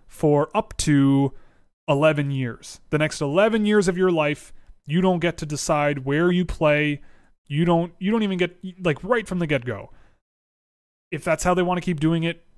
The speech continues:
for sure. Uh, I don't know how it breaks down in terms of players, uh, or young players viewing the draft as a positive or a negative,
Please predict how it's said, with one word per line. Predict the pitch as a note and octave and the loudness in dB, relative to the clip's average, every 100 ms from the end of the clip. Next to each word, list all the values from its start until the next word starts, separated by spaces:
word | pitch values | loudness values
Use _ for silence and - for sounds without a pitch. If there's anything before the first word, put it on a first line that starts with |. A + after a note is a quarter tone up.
| - - | -20 -6
for | C#3 | -6
sure. | - C3 - - _ _ _ | -6 -10 -12 -18 _ _ _
Uh, | C3+ C3+ | -6 -2
I | C#3+ | 2
don't | E3 E3+ | 2 2
know | E3 D#3+ E3 D#3+ | 2 6 6 4
how | D3 - D#3 D3+ | 0 -2 2 2
it | D#3 | 2
breaks | D3 C#3+ | 0 0
down | - C#3 | -2 -2
in | C3+ | -2
terms | C3 C#3+ | -4 -4
of | C3 | -6
players, | - D3 C#3+ C#3 - - - - _ - | -2 0 0 -2 -4 -14 -20 -20 _ -4
uh, | C3 B2+ B2+ - _ - | 0 0 -2 -6 _ -8
or | D3 C3+ | -2 -2
young | B2 C#3+ D3 | 0 0 0
players | D#3 C#3+ C#3 B2 - - - | 0 0 0 -2 -12 -16 -12
viewing | B2+ C#3+ D3 | -2 0 0
the | C#3 | -2
draft | C3 C3 C#3 | -2 0 0
as | C3+ | -2
a | B2+ | -4
positive | C3+ C3+ C3+ C3 | -4 -2 -4 -4
or | B2 | -6
a | |
negative, | A#2+ B2 D3 D#3+ | -6 -4 -4 -4